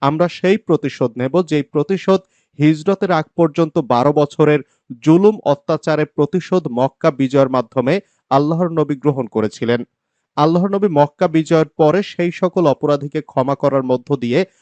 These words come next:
আল্লাহর জমিনে দ্বীনের ঝান্ডা সমুন্নত করার মাধ্যমে মধুর প্রতিশোধ নিয়েছিলেন। তিনি হুঙ্কার দিয়ে বলেন, "আমি আবার বলছি, আমি এই দেশে ভাড়াটিয়া থাকব না। এই জমিনের মালিকানা সূত্রে বসবাস করি, এই জমিনকে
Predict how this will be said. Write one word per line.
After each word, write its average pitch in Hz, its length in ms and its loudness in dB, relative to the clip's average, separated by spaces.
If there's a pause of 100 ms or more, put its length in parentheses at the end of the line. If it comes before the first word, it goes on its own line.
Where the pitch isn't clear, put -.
(120)
আল্লাহর 160 440 0
জমিনে 147 420 0
দ্বীনের 151 480 -2 (440)
ঝান্ডা 165 500 -2
সমুন্নত 160 580 -2
করার 139 280 0
মাধ্যমে 135 380 -4
মধুর 139 440 0
প্রতিশোধ 143 500 -6
নিয়েছিলেন। 117 520 -4 (320)
তিনি 185 160 4
হুঙ্কার 175 480 0
দিয়ে 143 140 0
বলেন, 123 300 0
"আমি 135 160 -4
আবার 123 280 0
বলছি, 127 560 -2
আমি 135 220 -4
এই 135 120 0
দেশে 127 260 -4
ভাড়াটিয়া 123 520 -4
থাকব 120 360 -6
না। 156 220 -2 (420)
এই 160 140 4
জমিনের 175 540 2
মালিকানা 156 540 -2
সূত্রে 160 380 -4
বসবাস 131 560 -2
করি, 151 340 0
এই 127 240 -2
জমিনকে 156 520 -2